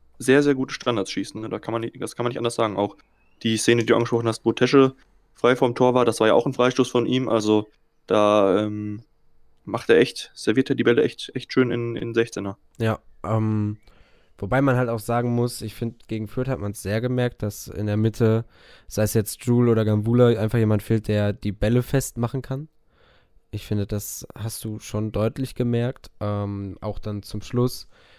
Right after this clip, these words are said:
Speaker 2: des Spiels, worüber man ja jetzt noch nicht reden muss, aber da hat man das dann noch krasser gemerkt, dass da einfach niemand war, der irgendwie mal einen Ball festgemacht hat. Ähm, das war dann so ein bisschen da das Problem, aber ansonsten gebe ich dir halt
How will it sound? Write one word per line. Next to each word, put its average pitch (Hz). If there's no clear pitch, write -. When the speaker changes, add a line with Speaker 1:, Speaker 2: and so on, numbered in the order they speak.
Speaker 2:
des 110
Spiels, 117
worüber 98
man 95
ja 95
jetzt 98
noch 101
nicht 98
reden 98
muss, 101
aber 95
da 95
hat 95
man 101
das 98
dann 98
noch 107
krasser 117
gemerkt, 110
dass 107
da 107
einfach 107
niemand 104
war, 104
der 104
irgendwie 101
mal 101
einen 101
Ball 110
festgemacht 107
hat. 107
Ähm, 101
das 101
war 107
dann 104
so 104
ein 101
bisschen 104
da 104
das 117
Problem, 107
aber 98
ansonsten 107
gebe 107
ich 104
dir 110
halt 104